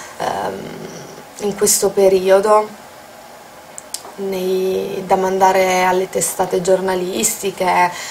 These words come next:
eh, insomma, per pubblicizzare il loro marchio, ecco. E poi, vabbè, ver-, credo di aver capito che verrà mandato poi sui video wall durante la settimana della moda a Milano.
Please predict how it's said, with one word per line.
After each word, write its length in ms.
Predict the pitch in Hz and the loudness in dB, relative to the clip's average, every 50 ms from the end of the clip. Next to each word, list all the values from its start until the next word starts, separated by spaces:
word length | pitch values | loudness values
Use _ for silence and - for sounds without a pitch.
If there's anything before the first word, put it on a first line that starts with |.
| - - | -12 -8
eh, 200 | - 196 208 - | -6 -4 -2 -2
insomma, 340 | 202 202 - 196 190 185 190 | -2 -2 0 0 2 2 2
per 220 | - 196 190 - - | 4 4 2 2 0
pubblicizzare 720 | - 196 180 196 190 - - 190 170 - 190 180 175 175 | -4 -4 0 0 2 2 2 0 0 2 2 4 4 4
il 60 | 180 180 | 4 4
loro 220 | 180 175 175 170 | 4 4 4 2
marchio, 600 | 170 160 170 170 170 170 165 - - - 190 - | 0 0 -2 -2 -2 -4 -6 -8 -8 -6 -6 -6
ecco. 480 | - - - - - - - - - 165 - - - - - - - - - - | -4 -6 -8 -10 -14 -16 -12 -12 -12 -12 -12 -12 -14 -12 -12 -12 -12 -12 -8 0
E 140 | - 370 370 | 2 2 4
poi, 180 | - 269 262 | 6 4 4
vabbè, 280 | 247 202 185 185 180 180 | 4 4 4 4 4 4
ver-, 300 | 185 180 180 - - - | 2 0 0 -2 -6 -10
credo 560 | - - 214 214 208 220 214 226 233 220 214 214 | -8 -4 -2 -2 -2 0 0 2 4 4 4 4
di 80 | 202 196 | 4 2
aver 240 | 185 190 190 185 - | 2 2 0 -2 -4
capito 480 | - 233 226 - 196 196 196 208 202 | -6 -8 -6 -4 -6 -4 -4 -4 -6
che 200 | 196 190 190 190 | -4 -4 -4 -2
verrà 260 | 180 185 180 180 190 175 | -2 -2 -2 -2 -2 -2
mandato 520 | 185 190 190 190 190 196 190 185 196 180 | -2 -4 -6 -4 -2 -2 -2 -2 -2 -4
poi 200 | - - 190 185 | -2 -2 -2 -2
sui 360 | - - - 190 185 185 196 | -2 -2 -2 -2 -2 -2 -2
video 380 | 185 180 185 180 170 190 196 196 | -4 -4 -6 -4 0 0 2 2
wall 340 | 190 190 190 190 190 190 190 | 4 4 4 4 4 2 2
durante 460 | 190 226 196 180 175 170 - 185 185 | 2 2 2 2 0 -2 -2 -2 -2
la 100 | 185 185 | -2 -4
settimana 560 | - - 170 - - 202 190 180 175 180 180 | -4 -8 -10 -8 -6 -4 -4 -2 -2 -2 0
della 240 | 180 185 185 180 185 | 0 2 2 2 2
moda 260 | 185 170 170 170 170 | 0 0 -2 -2 -2
a 20 | 170 | -4
Milano. 760 | 170 170 170 165 160 156 156 165 165 170 175 175 170 - | -4 -4 -4 -4 -4 -4 -6 -6 -4 -4 -2 -4 -4 -6